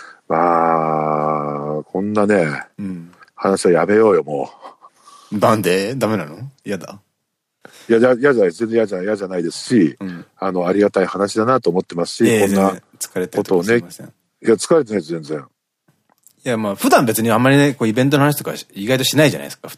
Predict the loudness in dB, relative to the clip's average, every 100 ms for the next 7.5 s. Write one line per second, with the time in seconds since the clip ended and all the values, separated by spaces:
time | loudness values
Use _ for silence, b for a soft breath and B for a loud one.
0 | -12 -12 -14 -12 -10 -8 -6 -4 -6 -6
1 | -2 0 0 -2 -8 -8 -10 -12 -14 -12
2 | -14 _ b b b b b _ _ _
3 | -6 -4 -4 -8 -10 -10 -8 -4 0 0
4 | 2 4 4 4 4 2 0 -2 -4 2
5 | 2 2 -2 -4 -4 0 2 4 2 0
6 | -2 -2 0 0 -2 -6 -4 -6 -8 -10
7 | -10 -12 -14 -18